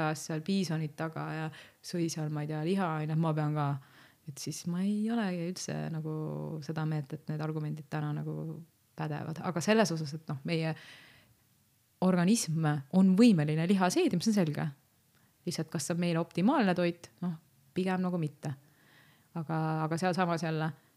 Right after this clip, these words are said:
ma toon seda näidet ka päris tihti, et, et inimesed teevad ekstreemsetes olukordades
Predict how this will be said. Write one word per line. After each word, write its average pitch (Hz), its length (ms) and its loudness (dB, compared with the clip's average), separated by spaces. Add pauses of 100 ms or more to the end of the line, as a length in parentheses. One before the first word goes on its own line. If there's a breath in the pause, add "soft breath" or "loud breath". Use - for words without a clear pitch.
(220 soft breath)
ma 165 180 -4 (220)
toon 160 200 0
seda 170 220 0
näidet 160 260 0
ka 269 160 8
päris 165 240 -2
tihti, 160 260 -2
et, - 160 -16 (640)
et - 180 -4
inimesed 226 320 4
teevad 226 300 6
ekstreemsetes 160 560 0
olukordades 156 640 0